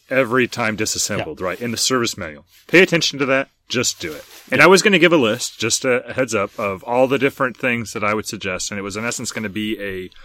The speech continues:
Speaker 1: walkthrough beginning to end, but I think that we've already done that. I don't think there's any point. I've been able to update it, you know, provide my input on what you've stated.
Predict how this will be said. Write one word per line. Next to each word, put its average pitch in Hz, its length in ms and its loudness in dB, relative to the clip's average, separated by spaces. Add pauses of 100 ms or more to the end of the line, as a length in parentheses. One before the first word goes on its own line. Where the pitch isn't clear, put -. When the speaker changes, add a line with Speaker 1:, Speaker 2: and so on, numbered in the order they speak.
(220)
Speaker 1:
walkthrough 104 680 -2 (200)
beginning 107 380 -6
to 101 200 -10
end, 95 220 -8
but 127 100 -4
I 143 40 0
think 185 180 -4
that 143 80 -2
we've 117 140 0
already 95 160 0
done 82 160 -8
that. 76 200 -16
I 123 80 -6
don't 156 100 -4
think 147 120 -2
there's 110 140 -2
any 110 100 -4
point. 98 320 -6
I've 101 140 -8
been 120 100 -6
able 110 160 -4
to 98 80 -6
update 101 300 -4 (100)
it, 95 80 -14 (220)
you 104 140 -8
know, 90 140 -12 (120)
provide 110 340 -4
my 98 220 -8
input 101 320 -8
on 87 240 -12
what 90 200 -10
you've 95 320 -14
stated. 110 360 -10